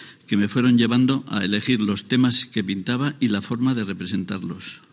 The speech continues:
Cuando veo ahora, al cabo de tantos años de trayectoria, todo lo pintado,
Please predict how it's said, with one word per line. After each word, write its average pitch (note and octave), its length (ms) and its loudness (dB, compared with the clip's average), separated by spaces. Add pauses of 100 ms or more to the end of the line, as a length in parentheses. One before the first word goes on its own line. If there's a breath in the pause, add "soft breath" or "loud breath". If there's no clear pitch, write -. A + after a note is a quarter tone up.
(520 loud breath)
Cuando A2 260 2
veo C#3+ 160 4
ahora, C3+ 240 2
al A2 260 -2
cabo C3+ 220 0
de A#2 120 2
tantos A#2+ 320 0
años A#2+ 200 4
de G2+ 140 -4
trayectoria, G#2 720 -2
todo B2+ 180 2
lo A#2 160 0
pintado, A2 580 0